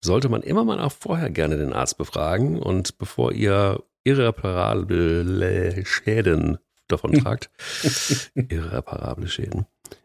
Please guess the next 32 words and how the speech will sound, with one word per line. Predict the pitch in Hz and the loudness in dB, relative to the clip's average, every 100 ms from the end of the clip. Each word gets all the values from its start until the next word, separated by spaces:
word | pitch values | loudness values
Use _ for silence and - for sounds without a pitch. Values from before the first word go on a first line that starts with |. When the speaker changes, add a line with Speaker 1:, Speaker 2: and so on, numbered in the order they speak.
| _ - | _ -2
Speaker 1:
ähm, | 80 78 76 73 - _ - | 2 4 2 0 -4 _ -18
schön | - 101 98 - | -2 2 2 0
erstmal, | 90 90 - 90 | -2 0 0 0
dass | 85 - | 0 -2
du | 87 85 85 | 0 2 2
auch | - 90 90 | 0 -2 -2
heute | 95 87 | -2 0
wieder | 82 85 | 0 0
an | 82 87 | 0 -2
Bord | - - | -2 -4
bist, | - - | -4 -6
lieber | 80 80 | -4 -2
Burak. | 69 78 80 80 - | -2 0 0 0 0
Und | 76 | -4
ich | - | -4
bin | - 71 | -6 -8
sehr | - - - - - 101 82 | -6 -6 -4 -4 2 4 4
gespannt, | 67 - - 73 | 0 -4 -2 -2
was | 78 | -2
du | - | -2
uns | - - | -4 -2
gleich | 60 - | -4 -4
so, | - | -8
so | 87 87 - - 69 - | -6 -6 -4 -6 -8 -4
zu | 131 | -2
erzählen | - - - | 0 0 -2
hast. | - - - - _ _ _ _ _ _ _ - | -6 -10 -10 -12 _ _ _ _ _ _ _ 2
Speaker 2:
Ja, | 143 98 90 - - _ _ _ - - _ | 4 4 0 -12 -20 _ _ _ -20 -20 _
vielen | - 110 | 4 4
Dank | 101 127 | 4 0
für | - 117 | 0 0
die | 110 120 | 0 -4